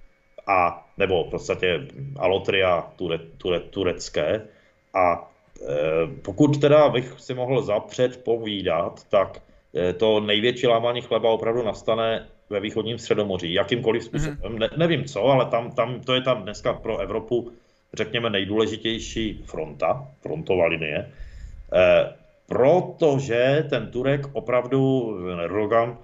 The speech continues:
Speaker 1: se opravdu snaží být tím hegemonem sunnického islámu. Dá se říct, že už překonal Saudskou Arábii v šest-, v těch hnusárnách a tak, že,
Speaker 2: Mhm.
Speaker 1: eh, zatímco v Saudské Arábii dochází, nebo před covidem docházelo k velice mírné liberalizaci, jo?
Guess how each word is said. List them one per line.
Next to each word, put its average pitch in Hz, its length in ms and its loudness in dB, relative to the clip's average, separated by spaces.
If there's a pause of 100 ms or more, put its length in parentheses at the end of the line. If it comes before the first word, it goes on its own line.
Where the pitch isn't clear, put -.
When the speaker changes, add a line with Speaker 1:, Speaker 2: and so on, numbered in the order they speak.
(280)
Speaker 1:
se - 120 -2
opravdu 123 320 2
snaží 113 380 -6
být 120 200 -10
tím 135 180 -2
hegemonem 110 640 0
sunnického 110 560 -6
islámu. 85 580 -2 (320)
Dá 110 160 4
se 175 160 2
říct, 160 160 2
že 165 80 4
už 156 180 0
překonal 139 520 2
Saudskou 131 460 2
Arábii 107 440 4
v 110 60 -10
šest-, 101 240 -6
v - 40 -20
těch 117 160 -2
hnusárnách 98 720 2
a 101 60 4
tak, 78 380 -2 (360)
že, 95 260 0
Speaker 2:
Mhm. 123 220 -6 (100)
Speaker 1:
eh, 87 760 -2
zatímco 104 500 0
v 120 80 -2
Saudské 117 300 0
Arábii 113 300 2
dochází, 110 580 0 (340)
nebo 95 160 -2
před 92 260 -2
covidem 127 360 4
docházelo 110 640 0
k 101 80 -12
velice 147 760 0
mírné 139 1200 2
liberalizaci, 110 1040 0
jo? 85 240 -8